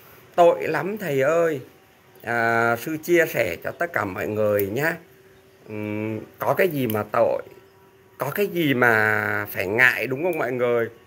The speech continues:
Người ta nói là cuộc đời này thì người ta nói là xấu nhất là cái gì mọi người?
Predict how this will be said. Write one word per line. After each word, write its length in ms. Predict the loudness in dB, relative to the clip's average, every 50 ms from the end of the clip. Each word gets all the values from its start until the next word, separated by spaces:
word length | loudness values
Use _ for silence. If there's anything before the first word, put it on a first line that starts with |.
| _ -20 -20 -20 -20 -20 -20 -10 0
Người 160 | 2 2 4
ta 200 | 6 4 4 4
nói 320 | 4 0 0 0 0 2
là 120 | 2 0 0
cuộc 300 | 0 -4 -6 -6 -6 0
đời 400 | 2 4 6 6 4 4 2 0
này 260 | -2 -2 -4 -4 -6 -8
thì 760 | -12 -14 -12 -12 -12 -10 -10 -10 -8 -10 -10 -12 -12 -14 -18 -20 -20 _ _ _ -20 -20 -20 -20 -18 -8
người 260 | -2 0 2 2 2
ta 160 | 2 0 2
nói 240 | 2 2 2 2 2
là 100 | 2 0
xấu 240 | 0 0 0 -2 0
nhất 320 | 2 0 0 0 0 -4 -6
là 60 | -6
cái 180 | -6 -6 -8
gì 240 | -8 -6 -6 -6 -6
mọi 220 | -6 -6 -6 -6 -6
người? 380 | -4 -2 -2 -2 -2 -4 -6